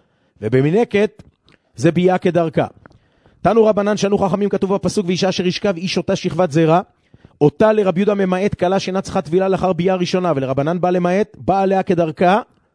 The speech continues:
רק אז טמא, אבל שלא כדרכה לא. והון בנו של רב נחמן סבור היה לומר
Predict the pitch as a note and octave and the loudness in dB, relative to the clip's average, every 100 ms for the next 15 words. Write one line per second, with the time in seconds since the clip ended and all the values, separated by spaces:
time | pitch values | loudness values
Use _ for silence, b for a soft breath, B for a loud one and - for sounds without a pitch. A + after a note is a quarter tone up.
0 | _ _ _ _ - A#2+ F#3+ - G#3+ G#3 | _ _ _ _ -4 0 0 0 0 2
1 | G3 F#3+ - _ _ - F3 G3 D#3+ C#3 | 0 -2 -6 _ _ 0 2 2 0 0
2 | C3 E3+ G3 F#3+ G3 - F#3+ F#3+ E3 _ | 0 0 0 0 -2 0 2 2 2 _
3 | b b b - A2 F3 A3 D#3 G#3 - | b b b -2 2 4 2 0 0 0
4 | G3 F3+ F#3+ G3 F#3+ G3 F3+ G#3 F#3 F#3+ | 0 0 -2 -2 -4 -2 0 2 2 2
5 | F#3 F#3+ G3+ | 2 2 0